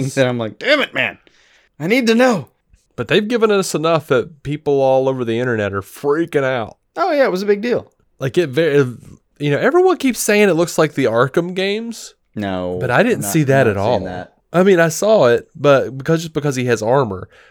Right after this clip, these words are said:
Speaker 1: But you know what I saw?
Speaker 2: I th-,
Speaker 1: I saw
Speaker 2: I think
Speaker 1: Injustice.
Speaker 2: the shoulders are maybe where they're thinking that.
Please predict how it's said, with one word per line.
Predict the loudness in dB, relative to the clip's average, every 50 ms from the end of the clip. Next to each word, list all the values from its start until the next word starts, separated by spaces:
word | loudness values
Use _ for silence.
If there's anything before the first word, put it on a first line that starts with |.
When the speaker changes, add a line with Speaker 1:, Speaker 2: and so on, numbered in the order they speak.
| _ -8
Speaker 1:
But | -8 -6 -4
you | 0
know | 4 4 6
what | 6 6
I | 4 2
saw? | 2 0 -2 -4 -4 -4 -8 -12 -18 _ _ _
Speaker 2:
I | -10 -10 -6
th-, | -2
Speaker 1:
I | -2 0
saw | 0 0 -2 -2
Speaker 2:
I | -2
think | -4 -6 -4
Speaker 1:
Injustice. | 0 2 2 2 2 -2 -6 -6 -6
Speaker 2:
the | -6
shoulders | -6 -8 -10 -8 -8 -6 -6 -6 -6 -6 -6 -8 -8 -8 -10 -10
are | -8
maybe | -8 -8 -8 -10
where | -8 -8 -6 -6
they're | -6 -8 -10
thinking | -12 -16 -20 -20 -20 -20
that. | -20 -20 -20 -20